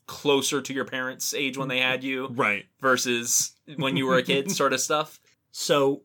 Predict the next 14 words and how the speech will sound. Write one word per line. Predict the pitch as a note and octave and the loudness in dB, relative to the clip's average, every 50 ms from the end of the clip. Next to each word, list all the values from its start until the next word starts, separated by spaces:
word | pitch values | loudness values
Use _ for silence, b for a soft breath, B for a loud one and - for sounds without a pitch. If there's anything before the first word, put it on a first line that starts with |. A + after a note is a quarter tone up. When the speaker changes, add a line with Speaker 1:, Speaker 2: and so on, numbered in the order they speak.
| _ _ | _ _
Speaker 2:
the | - C#3 C#3+ B2+ | -6 -4 -4 -2
supercontinent | - - - - G#3 G#3 A#3+ A3+ - G#3+ F#3+ F#3 E3+ F3 E3+ D#3+ | -2 -2 2 2 4 4 4 4 4 4 4 4 4 0 0 2
cycle | - D#3+ D3+ D3 D3+ D3 C#3 C3+ C3+ C3+ _ _ _ _ _ _ _ | 2 2 2 2 2 2 0 0 0 -2 _ _ _ _ _ _ _
is | - D#3 C#3 A#2+ G2+ | 0 2 2 2 0
fascinating | - - - - - - E3+ D#3+ D3 - - D3+ A#2+ G2 F#2+ F#2 F#2+ F#2 F#2 F#2 F#2 | -6 -10 -16 -8 -2 0 2 2 2 2 0 0 0 -2 -4 -6 -8 -10 -12 -12 -10
Speaker 1:
Mm-hmm. | C#3+ B2 A2+ G#2+ G2+ A2 A2+ | -8 -8 -8 -8 -6 -6 -4
Speaker 2:
because | A#2+ - - B2 A2 - - _ | -4 -4 -2 -4 -6 -6 -8 _
A, | - F3+ F3 F3+ F#3 F3+ F#3 F#3 - | 0 2 2 4 2 0 -2 -2 -2
it | D#3 C#3+ C#3 | -2 0 0
is, | C#3+ C#3 C3+ B2+ B2+ - _ | 2 0 0 0 -4 -8 _
it | - D#3+ E3 - | -4 -4 -2 0
impacts | E3 D#3 D#3 C#3 A#2 C#3 C3+ C3+ C3 - - - - - - _ _ _ _ _ _ _ - | 0 0 0 0 0 0 0 0 -2 -2 -6 -6 -6 -6 -8 _ _ _ _ _ _ _ -2
everything. | C3 B2+ A2+ A2 G2+ G#2 F#2+ F2+ - - - C#2 C#2+ - _ | -2 -2 -2 -4 -8 -8 -10 -10 -16 -18 -18 -18 -20 -18 _
Speaker 1:
Yes. | - F2 - - - | -14 -12 -12 -12 -16